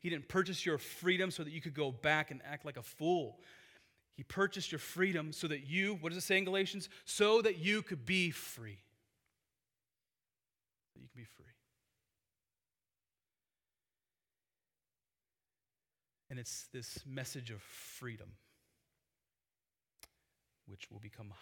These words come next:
highlighted even more in Galatians five and six.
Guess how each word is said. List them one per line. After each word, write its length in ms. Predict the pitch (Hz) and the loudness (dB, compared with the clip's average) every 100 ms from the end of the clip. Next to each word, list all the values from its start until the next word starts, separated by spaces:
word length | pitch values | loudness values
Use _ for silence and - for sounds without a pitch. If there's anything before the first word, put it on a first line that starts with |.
| - | -10
highlighted 420 | 123 113 101 101 95 - | -8 -6 -8 -14 -18 -16
even 360 | 135 131 139 135 | -14 -12 -10 -10
more 440 | 127 107 107 - _ _ _ _ _ _ _ _ _ _ _ _ _ _ - | -10 -12 -16 -20 _ _ _ _ _ _ _ _ _ _ _ _ _ _ -18
in 80 | 107 | -16
Galatians 460 | 104 101 - 98 - | -14 -14 -14 -16 -16
five 320 | 95 92 98 - _ _ _ _ _ _ _ _ _ _ _ _ - | -16 -16 -20 -20 _ _ _ _ _ _ _ _ _ _ _ _ -18
and 100 | 101 | -12
six. 520 | - 123 - - - | -12 -14 -20 -20 -20